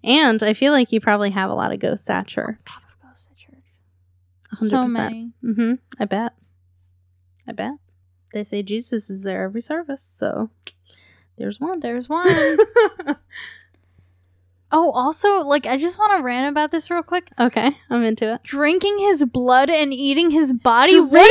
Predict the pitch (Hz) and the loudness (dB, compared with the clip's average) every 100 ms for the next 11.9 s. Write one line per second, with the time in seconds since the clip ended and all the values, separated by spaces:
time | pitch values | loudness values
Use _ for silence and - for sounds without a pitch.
0 | 523 508 508 427 302 330 508 466 427 302 | 10 8 4 6 6 8 8 8 6 4
1 | 262 247 233 226 247 320 339 - - 208 | 0 0 2 4 4 6 2 -2 -6 -4
2 | 185 - - 220 _ 359 262 294 302 302 | -6 -10 -6 -6 _ -4 4 6 6 2
3 | - 277 233 247 262 285 285 - 247 320 | 0 -6 -6 -2 0 2 0 0 0 2
4 | 311 339 339 294 254 247 240 226 190 285 | 4 4 4 4 4 2 4 2 4 4
5 | 269 240 233 233 226 226 262 262 247 240 | 6 4 6 4 4 2 0 -2 0 4
6 | 220 220 - 233 196 208 208 214 208 202 | 2 0 -2 -4 -2 -2 -4 -4 -4 -2
7 | 208 202 196 214 240 226 233 262 247 196 | -2 -2 -4 -6 -6 -2 0 2 2 0
8 | 190 - 208 202 - - 202 185 170 175 | -2 0 0 0 -6 -6 -6 -4 -4 -4
9 | 190 - 247 - 262 233 - 220 226 240 | -6 -6 -6 -6 -8 -8 -6 -4 -4 -8
10 | - 233 - 226 370 381 277 240 208 185 | -2 -2 2 6 8 6 4 -2 0 0
11 | 302 233 302 330 302 269 269 262 277 | 2 2 4 4 4 0 -2 -2 -2